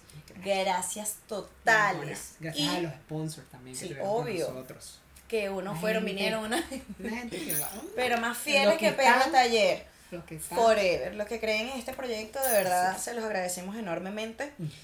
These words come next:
Speaker 2: Los que siguen viéndonos, esperamos que para la segunda temporada nos sigan apoyando, sigan compartiendo, sigan suscribiendo a su gente y denle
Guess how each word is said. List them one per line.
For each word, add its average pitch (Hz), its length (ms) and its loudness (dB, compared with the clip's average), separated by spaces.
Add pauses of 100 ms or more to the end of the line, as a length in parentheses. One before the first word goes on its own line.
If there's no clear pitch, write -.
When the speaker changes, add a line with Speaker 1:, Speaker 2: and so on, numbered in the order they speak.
(220)
Speaker 2:
Los 240 260 0
que 214 500 -2
siguen 233 420 -4
viéndonos, 262 580 -4
esperamos 185 460 -6
que - 100 -12
para 220 180 -2
la 202 80 -6
segunda 185 340 -6
temporada 190 380 -4
nos 202 140 -10
sigan 175 220 -10
apoyando, 190 640 -8 (240)
sigan 196 320 -6
compartiendo, 208 840 -6
sigan 196 380 -6
suscribiendo 190 880 -4
a 208 80 0
su 190 160 -8
gente 214 640 -4 (400)
y 277 400 -6 (840)
denle 175 300 -10